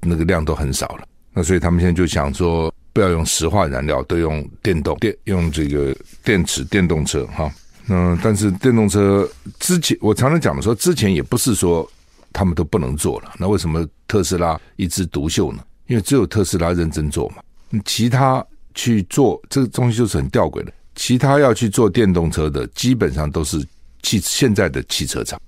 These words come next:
现在汽车厂它靠什么赚钱呢？就靠汽油车跟柴油车赚钱。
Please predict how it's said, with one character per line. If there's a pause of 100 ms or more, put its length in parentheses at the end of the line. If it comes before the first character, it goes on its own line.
(100)
现
在
汽
车
厂
它
靠
什
么
赚
钱
呢？
就
靠
汽
油
车
跟
柴
油
车
赚
钱。